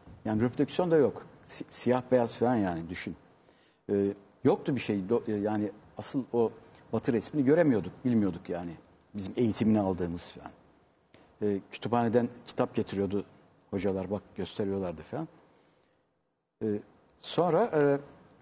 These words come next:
işte varoluşçuluktan sonra, şey, tabii Albert Camus'ler yayınlandı. E, gerçi ben Hartmanlar falan da okumuşum, ontoloji şeyleri ama, e,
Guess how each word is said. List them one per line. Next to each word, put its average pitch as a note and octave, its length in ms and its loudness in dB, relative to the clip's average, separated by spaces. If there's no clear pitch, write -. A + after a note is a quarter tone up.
işte D3 340 0
varoluşçuluktan D3 680 2
sonra, A2+ 240 -2
şey, - 180 -6
tabii A#2 260 0
Albert A#2 440 0
Camus'ler A2+ 600 0
yayınlandı. G#2+ 720 0
E, G2+ 300 0
gerçi A2 280 -2
ben A2 160 2
Hartmanlar A2 520 0
falan A#2 260 0
da A2 40 2
okumuşum, G2 400 -6
ontoloji F#2 360 -6
şeyleri F#2+ 360 -4
ama, A2+ 160 -4
e, A2 40 -4